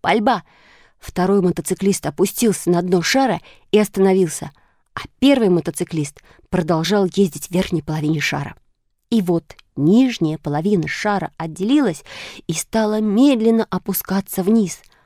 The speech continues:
а мотоциклист так и остался ездить вверху. Когда нижняя половина шара опустилась на землю, мотоциклист и девушка вылезли из неё, а первый мотоциклист всё ездил и ездил в верхней половине шара.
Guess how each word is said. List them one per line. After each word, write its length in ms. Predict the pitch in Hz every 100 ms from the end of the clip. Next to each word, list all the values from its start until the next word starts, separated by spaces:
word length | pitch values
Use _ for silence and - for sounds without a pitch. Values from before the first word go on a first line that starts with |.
| _ _
а 140 | - 196
мотоциклист 800 | 190 180 165 - 160 214 254 -
так 240 | 185 175
и 40 | 202
остался 560 | 214 - - 269 -
ездить 420 | 214 233 233 185 -
вверху. 500 | 185 339 - 196 - _ _ _ _ _ _
Когда 360 | - 156 175 190
нижняя 420 | 220 220 170 156
половина 480 | 156 165 185 202 170
шара 320 | - 190 156 -
опустилась 640 | 151 185 - 220 165 -
на 120 | 147
землю, 400 | 147 277 277 170 - _ - - _
мотоциклист 760 | 330 165 208 233 254 294 - -
и 80 | 175
девушка 580 | 196 330 277 - - - -
вылезли 500 | 160 285 233 180 170
из 160 | 165
неё, 320 | 196 185 151 - _ _ -
а 100 | 147 143 -
первый 360 | 196 214 175
мотоциклист 760 | 170 160 - - 147 151 143 - - - -
всё 200 | - 208
ездил 580 | 185 196 240 208 208 220
и 60 |
ездил 500 | 214 220 254 190 220
в 40 | 196
верхней 400 | 175 233 - 196
половине 380 | 185 196 220 190
шара. 400 | - 208 165